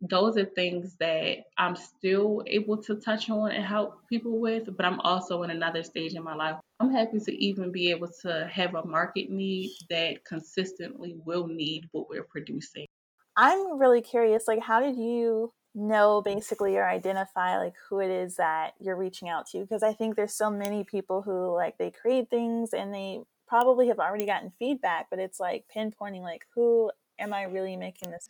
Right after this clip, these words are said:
Speaker 2: for?"
Speaker 1: Initi-, like, now that my brand is big or it's growing larger, I have guys that come to me like, "Where's the I'll Keep Him? Why didn't you make it for this?"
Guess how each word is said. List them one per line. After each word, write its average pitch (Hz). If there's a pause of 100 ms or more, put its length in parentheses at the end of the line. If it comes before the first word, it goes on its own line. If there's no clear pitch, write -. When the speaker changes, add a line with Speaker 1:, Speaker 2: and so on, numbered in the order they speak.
Speaker 2:
for?" 240 (420)
Speaker 1:
Initi-, 220
like, 202
now 202
that 226
my 185
brand 180
is 175
big 175
or 175
it's 175
growing 175
larger, 165
I 175
have 170
guys 165
that -
come 175
to 165
me 170
like, - (400)
"Where's 277
the 269
I'll 240
Keep 240
Him? 196
Why 196
didn't 247
you 240
make 214
it 226
for 302
this?" 202